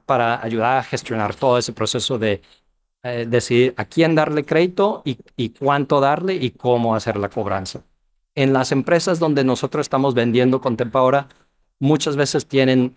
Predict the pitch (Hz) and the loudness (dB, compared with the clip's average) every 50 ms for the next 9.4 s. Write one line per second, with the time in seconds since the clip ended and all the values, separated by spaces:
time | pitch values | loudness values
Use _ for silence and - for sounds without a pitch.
0 | - - 131 - - 127 117 113 107 - - - 139 131 131 135 - - 104 - | -6 -6 -6 -4 -2 -2 0 0 -2 -2 -2 0 2 2 2 2 0 -2 -6 -6
1 | - - 156 139 - - - 147 139 139 143 147 143 120 107 - 123 117 113 117 | -2 0 0 0 0 -2 0 0 2 2 2 0 0 -4 -4 0 0 0 2 2
2 | 117 113 113 110 107 104 104 104 104 110 104 - 120 107 - - 113 107 110 127 | 2 2 2 0 0 0 -2 -4 -6 -10 -8 -8 -8 -10 -8 -6 -6 -2 0 0
3 | 139 143 139 135 135 135 135 131 - - - _ _ _ _ _ _ _ _ _ | 0 0 -2 -4 -4 -4 -4 -6 -8 -14 -18 _ _ _ _ _ _ _ _ _
4 | - 127 120 117 113 113 113 - - 120 113 110 107 107 107 104 - - 117 104 | -4 -2 0 0 0 0 -2 -2 0 2 2 2 2 0 -2 -4 -4 -4 -6 -4
5 | 95 - - 139 135 131 131 131 123 117 110 - _ - 117 98 - 120 107 113 | -4 -4 -2 0 0 0 0 -2 -4 -6 -8 -10 _ -12 -12 -8 -6 -4 -2 -2
6 | 110 - 120 120 117 117 110 110 117 113 - - - 139 107 101 107 101 95 107 | -2 0 0 0 0 2 0 0 -2 -4 -6 -6 -4 -4 -4 -4 -4 -4 -2 0
7 | 127 135 131 131 127 123 127 127 117 113 117 113 113 - 135 117 - - 117 117 | 2 4 4 4 4 2 0 0 0 0 -2 -2 -2 -2 -4 -4 -2 -2 0 0
8 | 113 117 117 110 107 104 107 113 107 - - _ _ - 131 123 117 - 127 107 | 0 0 0 0 0 0 0 -2 -4 -4 -10 _ _ -4 -2 -2 -2 -2 -6 -6
9 | - - 120 120 113 117 151 - | -2 0 0 0 0 -2 -4 -8